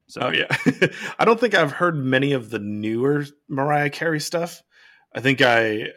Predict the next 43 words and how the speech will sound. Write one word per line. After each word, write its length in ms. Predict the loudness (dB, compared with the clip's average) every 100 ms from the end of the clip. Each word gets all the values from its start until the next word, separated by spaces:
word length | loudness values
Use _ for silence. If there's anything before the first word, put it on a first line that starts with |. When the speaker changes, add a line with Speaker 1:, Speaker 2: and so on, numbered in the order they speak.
| _
Speaker 2:
I'm 200 | -10 -6
Speaker 1:
I 40 | -2
don't 40 |
Speaker 2:
only 180 | 0 -2
Speaker 1:
think 120 | -6
there's 120 | -14 -14
any. 100 | -14 -18 _
Speaker 2:
more 260 | -2 2 2
familiar 560 | 2 -2 2 2 2 2
with. 400 | 2 0 -4 -16 -10
Um, 560 | -8 -8 -10 -12 -16 -20 _ _ _
well, 180 | 4 6
no, 120 | 6
I'm 120 | 4 2
talking, 260 | 0 0
like, 200 | -2 -2
the, 280 | -2 -4 -6 -10
the 140 | -10
early 380 | -6 -6 -6 -6
nineties 440 | -6 -6 -8 -10
stuff. 460 | -10 -10 -12 -14 _ _ _ _ -8
Speaker 1:
Like, 120 | -6
not 180 | -2 -2
even 180 | -2 -6
Glitter? 460 | -10 -10 -8 -8 _ _ -10 -6
Speaker 2:
I 120 | -4
don't 200 | -6 -6
think 160 | -6
I 140 | -4 -4
even, 300 | -6 -10 -14 _ -12
yeah. 320 | -8 -8 -10 -18 _
Speaker 1:
That's 180 | -6 -2
one 180 | 0 0
that 100 | 0
if 100 | 0
it's 140 | -4 -4
there 420 | -2 0 -2 -4 _
and 160 | -6 -4
I 100 | -4
didn't 260 | -4 -6
find 140 | -4 -4
anything 160 | -2
else 420 | -2 -2 -4 -8